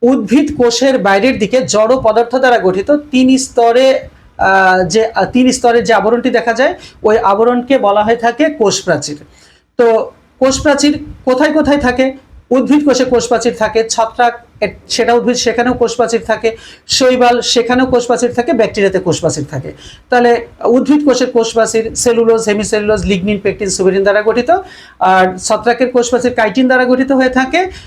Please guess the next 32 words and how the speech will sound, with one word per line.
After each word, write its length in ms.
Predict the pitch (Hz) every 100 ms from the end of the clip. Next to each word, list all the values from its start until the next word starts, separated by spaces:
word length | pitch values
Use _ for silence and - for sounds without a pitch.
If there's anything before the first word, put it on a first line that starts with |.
| -
শৈবালের 540 | - - 269 277 269 262
কোষ 220 | 254 254
প্রা-, 300 | 247 240 - -
প্রাচীর 400 | 247 240 254 285
সিলিলিক 520 | - 285 277 277 285
অ্যাসিড 340 | 254 233 240
দ্বারা 180 | 208 226
গঠিত 280 | 214 220 226
হয়ে 160 | 233 233
থাকে, 320 | 247 320 392 - -
আর 180 | 202 185
ব্যাকটেরিয়ার 480 | 175 208 220 214 202
কোষ 260 | 214 190
প্রাচীর 360 | 233 226 294 370
গ্লাইকোপ্রোটিন 640 | 151 185 180 180 175 165
দ্বারা 160 | 165 240
গঠিত 300 | 233 160 147
হয়ে 200 | 143 147
থাকে। 300 | 190 190 139 - - -
এগুলা 340 | 233 254 294
গেল 200 | 294 262
আমাদের, 460 | 233 233 240 233 - -
আহ, 160 | 208 202
কোনটার 480 | - 262 247 240 226 226
কোষ 200 | 240 233
প্রাচীর 360 | 233 220 226 -
কি 100 | 240
দ্বারা 180 | 226 220
গঠিত 260 | 208 220 233
হয়ে 140 | 233
থাকে 240 | 233 240
সেইটা। 460 | 233 254 254 311